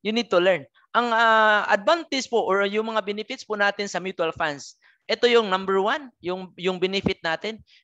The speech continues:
it is professional or mayroon po tayong professional management. Wala man tayong alam sa pag-invest. Good news, sa mutual funds, mayroong fund manager niya, yun po yung trabaho niya. Pangalawa, prof-, potentially higher ang returns.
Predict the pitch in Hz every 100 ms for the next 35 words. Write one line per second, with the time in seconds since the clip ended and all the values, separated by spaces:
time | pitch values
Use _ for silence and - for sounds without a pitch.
0 | _ 202 208 208 - 190 - 190 190 185
1 | 175 - 165 190 196 190 175 180 170 160
2 | 175 - 196 - 175 170 160 147 131 -
3 | 151 135 _ _ - - 269 294 285 285
4 | 277 262 269 240 233 233 202 214 185 156
5 | - _ _ - 240 349 277 240 240 226
6 | 240 233 226 214 202 196 190 190 190 190
7 | _ _ _ _ 294 330 285 247 226 185
8 | 180 175 190 202 196 196 185 185 175 156
9 | 151 139 135 143 143 _ _ _ - 190
10 | 196 196 196 160 _ _ _ _ 185 202
11 | _ - 190 226 240 233 202 214 185 185
12 | 185 185 160 156 - 202 196 160 - -